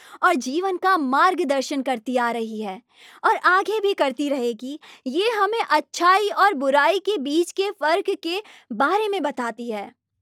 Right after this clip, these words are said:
हमें धर्म और अधर्म के बीच के फर्क के बारे में समझाती है और हमें ये सीख देती है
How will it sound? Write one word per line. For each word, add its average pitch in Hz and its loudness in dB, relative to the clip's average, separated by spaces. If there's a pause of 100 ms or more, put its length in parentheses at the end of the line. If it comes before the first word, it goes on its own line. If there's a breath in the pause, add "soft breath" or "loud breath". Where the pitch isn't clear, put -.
हमें 349 -2
धर्म 381 0
और 392 2
अधर्म 349 0
के 403 -4
बीच 320 -2
के 427 -2
फर्क 339 -2
के 392 -2
बारे 277 2
में 440 -2
समझाती 285 0
है 302 -2 (360 loud breath)
और 403 4
हमें 392 0
ये 370 -2
सीख 427 -2
देती 311 -4
है 339 -2